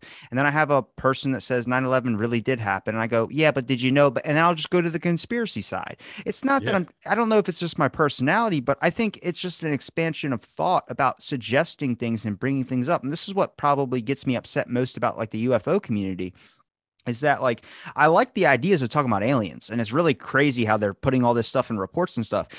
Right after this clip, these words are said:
Speaker 1: but nobody's ever given me, like, a specific article to look at. They're always like, "Well, I heard this and this from a friend of a guy who, who knew a guy who knew a person that he picked up and gave him gas one time." And then I'm like, "Well, uh, what do we, I,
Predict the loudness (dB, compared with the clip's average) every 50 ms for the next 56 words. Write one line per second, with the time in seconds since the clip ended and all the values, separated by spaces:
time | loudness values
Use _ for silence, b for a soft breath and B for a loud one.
0 | B B B B 2 2 4 6 4 4 4 2 0 2 0 0 -2 -2 -4 0
1 | 0 0 0 2 2 2 2 2 2 0 0 -4 -2 -2 -4 -6 -4 -2 -2 -2
2 | -2 -2 -4 -2 -2 -2 -4 0 2 4 6 6 4 2 2 -2 -2 -2 -4 -6
3 | -6 -6 -8 -8 -8 -10 -10 -10 B B B B B 4 6 6 6 6 4 2
4 | 4 4 4 6 6 6 4 2 4 4 2 2 2 2 2 2 4 4 2 0
5 | -2 -6 -6 -2 0 2 2 2 2 2 2 2 4 4 2 0 0 2 2 4
6 | 6 6 6 6 4 2 2 0 0 0 -2 0 0 2 4 4 2 2 2 4
7 | 4 4 4 4 4 2 2 2 2 2 0 2 0 -2 -2 -2 -2 -2 -2 -2
8 | -2 -4 -2 -2 -2 0 -2 -4 -4 0 -2 -2 0 0 -2 0 0 0 2 2
9 | 0 2 2 2 2 2 0 -2 -4 -4 -4 -2 -2 -2 -2 -2 -2 B B B
10 | B -6 B 0 2 4 4 4 2 0 0 0 0 0 0 0 -2 _ _ _
11 | _ _ _ -20 -20 -18 -18 -18 -18 -20 -14 -4 -2 -2 -2 -2 -4 -2 0 0
12 | 2 2 0 -2 -4 _ b b b b b b b b -6 -6 -6 -6 -12 -20